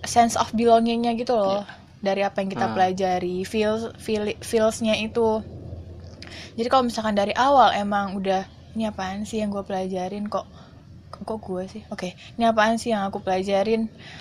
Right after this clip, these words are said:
Speaker 2: Bebas aja
Speaker 1: Eh,
Speaker 2: lah.
Speaker 1: kok gini sih ilmunya? Apaan?" gitu kan. Jadi ya ketika nulis skripsinya juga ya susah relate-nya gitu.
Speaker 2: Nah.
Speaker 1: Udah mulai, kan nulis skripsi kan ada beberapa, beberapa tahap nih.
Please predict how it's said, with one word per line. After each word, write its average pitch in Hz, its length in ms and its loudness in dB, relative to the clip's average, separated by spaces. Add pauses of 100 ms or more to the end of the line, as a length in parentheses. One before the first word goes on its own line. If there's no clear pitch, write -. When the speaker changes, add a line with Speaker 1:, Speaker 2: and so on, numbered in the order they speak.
(160)
Speaker 2:
Bebas 202 280 0
aja 226 160 2
Speaker 1:
Eh, - 80 4
Speaker 2:
lah. 190 560 4 (680)
Speaker 1:
kok 247 160 -2
gini 214 240 0
sih 254 180 -2
ilmunya? 233 500 0 (880)
Apaan?" 262 400 4
gitu 226 160 -2
kan. 190 340 2
Jadi 202 260 -8
ya 226 240 6
ketika 190 440 0 (480)
nulis 180 400 -2
skripsinya 180 560 -4
juga 285 280 0
ya 180 440 4 (140)
susah 277 480 4
relate-nya 233 480 4
gitu. 233 180 -4
Speaker 2:
Nah. 220 240 2
Speaker 1:
Udah 202 240 2
mulai, 208 280 0 (600)
kan 320 160 4
nulis 269 240 2
skripsi - 220 -8
kan 320 120 4
ada 254 140 4
beberapa, 208 420 4
beberapa 196 380 0
tahap 185 320 -2
nih. 165 160 -10